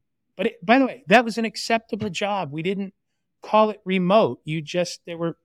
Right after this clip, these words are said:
there were some positions that were, it was just okay that they were not in the office every day, um, because their job was to go out and travel and see customers.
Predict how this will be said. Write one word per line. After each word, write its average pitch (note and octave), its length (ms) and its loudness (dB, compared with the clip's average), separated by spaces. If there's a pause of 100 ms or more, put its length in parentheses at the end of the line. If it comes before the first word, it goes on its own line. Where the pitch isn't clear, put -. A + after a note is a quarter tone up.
(160)
there D#3 100 -4
were C#3 240 -6
some E3 300 -8
positions E3+ 680 -10 (500)
that D#3+ 240 -8
were, D3+ 480 -4
it - 80 -10
was D#3 160 -6
just - 300 -12
okay D3 840 -2 (360)
that C#3+ 160 -10
they D#3+ 100 4
were C#3+ 160 0
not C#3+ 220 4
in C#3+ 80 -2
the C#3+ 140 0
office C#3 380 -4
every G#2+ 240 -10
day, G2+ 400 -12
um, B2 280 -6
because E3 380 0 (280)
their F#3 120 4
job B3+ 280 4
was C4 140 0
to A#3 100 -6
go G#3 140 0
out G#3 140 4
and F#3+ 100 -4
travel F3+ 340 -2
and E3 140 -4
see F3 420 -2 (380)
customers. E3 600 -2